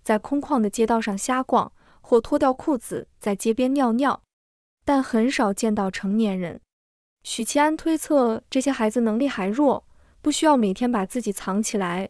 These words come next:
以缓解暗谷的副作用。等将来他们长大了，能力提升了，就会变得和父辈一样，天天躲在犄角旮旯里。难道天谷婆婆说暗谷部的经济状况不好，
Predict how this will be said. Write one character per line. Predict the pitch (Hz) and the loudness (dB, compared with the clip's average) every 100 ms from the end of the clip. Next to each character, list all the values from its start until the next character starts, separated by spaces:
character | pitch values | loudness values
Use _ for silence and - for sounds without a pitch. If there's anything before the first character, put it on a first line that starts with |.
| - | -4
以 | 214 | -4
缓 | 202 196 220 | -2 -2 0
解 | 226 | 0
暗 | - 226 | 0 -2
谷 | 208 - | -2 -8
的 | 185 | -10
副 | - 240 | -8 -2
作 | 214 175 | -2 -2
用。 | - - _ _ _ _ _ _ | -4 -14 _ _ _ _ _ _
等 | 220 214 | 0 2
将 | 277 277 | 4 4
来 | 254 | 4
他 | 262 | 4
们 | 262 | 2
长 | 247 175 | 2 0
大 | 202 226 208 | 0 0 0
了， | 170 - _ _ | -4 -10 _ _
能 | 214 202 262 | -2 2 2
力 | 320 | 2
提 | - - | 0 -4
升 | 196 208 196 | -2 -2 -2
了， | 190 - - - _ | -4 -6 -10 -20 _
就 | - | 0
会 | 254 | 2
变 | 247 269 233 | 2 2 2
得 | |
和 | 220 226 | 0 -4
父 | - 277 | -4 0
辈 | 269 247 | 4 4
一 | 190 | 4
样， | 196 180 - _ - - | -2 -4 -6 _ -20 -6
天 | - 254 | 0 2
天 | 269 254 | 2 2
躲 | 202 170 | 0 0
在 | 190 196 | -2 -4
犄 | - 247 | -6 -2
角 | 196 | -2
旮 | 156 220 214 | -2 -2 -2
旯 | 190 | -2
里。 | 220 214 _ _ _ _ _ _ | -4 -6 _ _ _ _ _ _
难 | 240 247 | 0 2
道 | 311 302 | 4 2
天 | - 339 339 | 2 -4 0
谷 | 214 | -2
婆 | - 208 | 0 -2
婆 | 214 277 | 2 0
说 | - 277 269 - | 2 2 2 2
暗 | 320 294 | 2 2
谷 | 202 | 0
部 | 190 262 | -2 0
的 | 247 | 0
经 | 254 294 | 0 0
济 | 294 | 0
状 | 320 277 | 2 0
况 | 247 220 | 0 -4
不 | 240 | -6
好， | - 139 - | -6 -6 -8